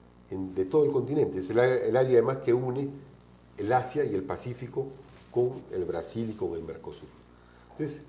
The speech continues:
en ese contexto, el sur del Perú tiene una gran potencialidad. Aquí está, por ejemplo, una de las dos zonas mineras más importantes del mundo. Después del norte de Chile, está el sur del Perú. Son las dos zonas mineras más importantes actualmente del mundo. Y con la reactivación mundial,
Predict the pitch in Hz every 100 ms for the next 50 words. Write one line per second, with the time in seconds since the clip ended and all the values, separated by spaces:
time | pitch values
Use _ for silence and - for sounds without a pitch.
0 | - - 117 175 156 143 139 151 - 147
1 | 139 98 - 135 123 123 131 127 117 123
2 | - - 92 98 95 127 - - - -
3 | - - - - 80 - 110 104 - 101
4 | 113 - - - - 80 78 101 113 120
5 | 104 85 78 80 95 95 80 78 101 95
6 | - 104 104 98 - - - - 90 107
7 | 98 107 - - 110 110 127 143 - 85
8 | - 156 127 143 143 123 - 151 165 -
9 | - - - - 104 98 110 104 127 113
10 | - 107 120 135 123 110 139 123 151 135
11 | - 131 127 104 - 120 123 120 123 117
12 | 87 - - - - 92 98 85 82 78
13 | 90 85 131 147 143 117 123 139